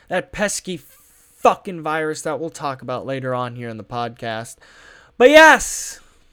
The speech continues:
Sean Payton has been tested positive for the coronavirus. New Orleans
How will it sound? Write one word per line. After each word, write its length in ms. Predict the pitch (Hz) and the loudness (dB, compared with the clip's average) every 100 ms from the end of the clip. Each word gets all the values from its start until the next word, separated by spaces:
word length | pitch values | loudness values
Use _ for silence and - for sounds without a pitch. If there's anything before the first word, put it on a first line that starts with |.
| _ | _
Sean 380 | - 247 240 208 | -4 0 0 0
Payton 500 | 220 226 190 196 170 _ _ _ _ _ _ | -2 -2 -4 -12 -14 _ _ _ _ _ _
has 260 | 196 190 | -4 -4
been 160 | 156 175 | -6 -12
tested 500 | - 190 175 160 151 | -6 -6 -6 -12 -14
positive 800 | - 180 175 156 147 143 - _ _ _ _ _ _ _ _ _ _ _ | -6 -4 -2 -4 -8 -10 -16 _ _ _ _ _ _ _ _ _ _ _
for 220 | 185 190 | -8 -8
the 80 | 165 | -8
coronavirus. 1160 | - 175 170 160 147 151 147 139 151 - - | -8 -4 -4 -4 -4 -4 -6 -8 -12 -16 -16
New 120 | 190 190 | -10 -6
Orleans 600 | 180 180 170 160 - | -4 -4 -8 -12 -16